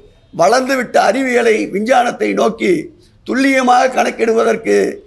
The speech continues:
என்னென்ன எல்லாம் வழிமுறைகள் இருக்கின்றதோ அதை மேற்கொள்ள தமிழக அரசு தயாராக இருக்கின்றது.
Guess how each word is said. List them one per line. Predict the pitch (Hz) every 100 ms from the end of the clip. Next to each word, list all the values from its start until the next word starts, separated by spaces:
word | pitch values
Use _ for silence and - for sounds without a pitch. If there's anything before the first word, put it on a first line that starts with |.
| _ _
என்னென்ன | 165 226 269 262 233
எல்லாம் | 214 220 247
வழிமுறைகள் | 240 233 247 240 220 214
இருக்கின்றதோ | 220 - 202 190 180 185 180 -
அதை | - 175 185
மேற்கொள்ள | 185 254 - 220 214 208 - -
தமிழக | 180 233 220
அரசு | - - 226
தயாராக | 180 202 214 196
இருக்கின்றது. | 190 175 - - -